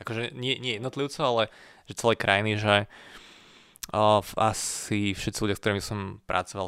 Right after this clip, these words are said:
z Česka, a, v, v sfére, v jednej sfére, tak, a, tak mi to prišlo, že to bolo jedno, že v akom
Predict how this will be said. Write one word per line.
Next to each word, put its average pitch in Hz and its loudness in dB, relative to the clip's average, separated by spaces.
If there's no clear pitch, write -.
z 98 -6
Česka, 113 -6
a, 95 -6
v, - -20
v - -20
sfére, 101 0
v 101 -8
jednej 98 -2
sfére, 101 2
tak, 95 2
a, 98 4
tak - -14
mi 98 -2
to - -2
prišlo, 98 -2
že 98 -2
to 101 -4
bolo 104 4
jedno, 104 -2
že 101 -4
v 98 2
akom 101 -4